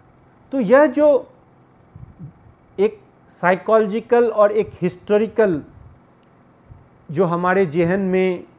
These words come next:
written word को लेकर जो छाप, अमिट छाप पड़ी हुई है, हमें उसे प्रश्नांकित करना होगा।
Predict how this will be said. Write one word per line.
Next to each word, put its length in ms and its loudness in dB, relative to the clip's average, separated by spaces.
written 420 -2
word 380 4
को 100 -2
लेकर 460 -2
जो 540 -4
छाप, 580 -4
अमिट 360 -6
छाप 460 0
पड़ी 240 -2
हुई 240 -6
है, 280 -8
हमें 320 -2
उसे 420 -2
प्रश्नांकित 800 -6
करना 260 -4
होगा। 380 -10